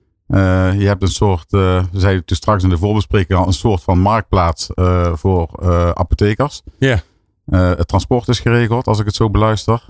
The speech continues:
Speaker 1: Ehm, en dan sluit ik me eigenlijk heel graag aan bij Mark. Eh, neem de producenten mee en, en, en, eh,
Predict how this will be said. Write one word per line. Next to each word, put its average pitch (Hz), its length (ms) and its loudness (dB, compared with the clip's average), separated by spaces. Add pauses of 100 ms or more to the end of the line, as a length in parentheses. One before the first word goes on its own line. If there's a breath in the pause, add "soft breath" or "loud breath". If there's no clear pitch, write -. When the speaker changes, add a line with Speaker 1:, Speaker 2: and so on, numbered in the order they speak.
Speaker 1:
Ehm, 90 360 2
en 90 140 0
dan 95 180 2
sluit 117 220 2
ik 101 60 0
me 101 80 0
eigenlijk 123 340 0
heel 131 180 0
graag 101 240 0
aan 95 200 0
bij 92 80 2
Mark. 98 400 0
Eh, 87 200 2
neem 101 240 2
de 95 80 -2
producenten 101 640 0
mee 85 240 2
en, 92 200 0
en, 87 220 0
en, 90 300 0
eh, 87 260 0